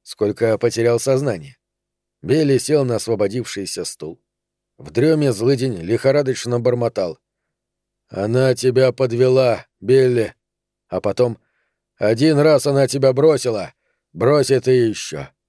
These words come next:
Билли старался убедить себя, что у Злыдня бред и что ни с кем он не разговаривает. Малькольм Панамарь покачивался в надувном круге посреди плавательного бассейна, когда его окликнули.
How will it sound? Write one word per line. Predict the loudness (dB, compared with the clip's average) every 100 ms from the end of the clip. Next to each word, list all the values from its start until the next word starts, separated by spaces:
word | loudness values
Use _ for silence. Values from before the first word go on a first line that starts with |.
| _ _ _ _ _ -8
Билли | 0 0 0
старался | -2 0 0 0 0
убедить | -2 0 -2 -2
себя, | 0 0 -2 _ _
что | -10 -2 -2
у |
Злыдня | 0 0 0 0 0
бред | 0 0 -4 _ _ _
и | -12
что | -10 -2 0 0
ни | 0 -2
с | -4
кем | -2 -2
он | -2 -2
не | 0
разговаривает. | 0 0 0 -2 -8 -16 -20 -20 _ _ _ _ _ _ _ _ _ _ _ _ _ _ _ _ _ _ _ _ -10
Малькольм | -2 2 2 2 0
Панамарь | 0 2 2 2 2
покачивался | 0 2 0 0 -2 0 0
в | 0
надувном | 0 2 0 0 -2
круге | 0 0 2 0
посреди | -2 0 0 0
плавательного | 0 2 2 0 -4 -4 -2 -4
бассейна, | -4 -4 -4 -2 -6 -8 _ _ _
когда | -2 0 2
его | 2 2 0
окликнули. | 0 -4 -6 -10 -12 -14